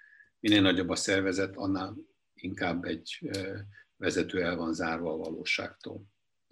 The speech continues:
Színezik neki a dolgokat. És itt az a kérdés, hogy az őszintességet, ez már egy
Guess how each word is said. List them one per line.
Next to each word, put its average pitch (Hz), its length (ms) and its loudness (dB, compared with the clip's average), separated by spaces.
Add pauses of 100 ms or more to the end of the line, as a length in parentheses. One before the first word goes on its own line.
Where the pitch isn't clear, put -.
(300)
Színezik 92 520 2
neki 87 280 -4
a 85 60 -2
dolgokat. - 800 -8 (720)
És 101 580 4
itt - 240 -2
az 104 140 2
a 95 100 2
kérdés, 92 380 2
hogy 90 80 2
az 87 100 4
őszintességet, 90 1040 2 (180)
ez 95 140 -10
már 90 160 -6
egy 90 160 -6